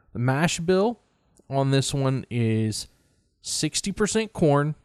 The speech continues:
thirty percent, thirty-five percent rye,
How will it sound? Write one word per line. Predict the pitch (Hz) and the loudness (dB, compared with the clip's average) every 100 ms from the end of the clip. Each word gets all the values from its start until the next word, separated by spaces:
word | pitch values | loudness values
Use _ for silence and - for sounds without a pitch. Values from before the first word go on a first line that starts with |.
| _ _ - | _ _ -4
thirty | 135 151 190 | 0 2 0
percent, | - 180 - - | -2 -2 -4 -4
thirty-five | - 160 214 170 165 | 2 2 4 0 0
percent | 165 - 160 | -2 -2 0
rye, | 127 127 120 120 | 2 2 2 -2